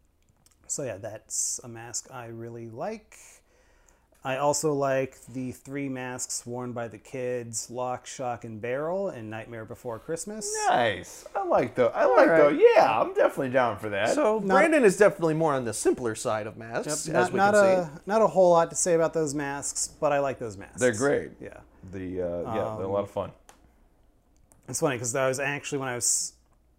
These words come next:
Speaker 1: uh, right before I left for my second cruise ship, I was staying with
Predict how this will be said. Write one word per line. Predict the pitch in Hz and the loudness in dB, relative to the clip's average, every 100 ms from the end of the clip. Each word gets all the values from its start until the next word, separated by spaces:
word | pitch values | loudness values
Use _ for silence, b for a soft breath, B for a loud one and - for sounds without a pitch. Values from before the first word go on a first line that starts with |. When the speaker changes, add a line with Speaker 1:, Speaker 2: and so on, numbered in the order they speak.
| _ | _
Speaker 1:
uh, | 127 113 113 | -6 -4 -2
right | 131 151 | -4 -6
before | 131 151 131 | -6 0 0
I | |
left | 117 117 - | 0 -4 -6
for | 131 117 | -10 -10
my | 110 104 | -10 -8
second | - 139 127 110 98 | -4 -4 -4 -8 -16
cruise | 120 95 | -16 -16
ship, | - 110 90 87 _ _ _ _ _ _ | -16 -16 -16 -16 _ _ _ _ _ _
I | 104 107 | -8 -8
was | 107 | -8
staying | - 135 123 120 113 | -8 -4 -4 -6 -8
with | 117 113 | -12 -14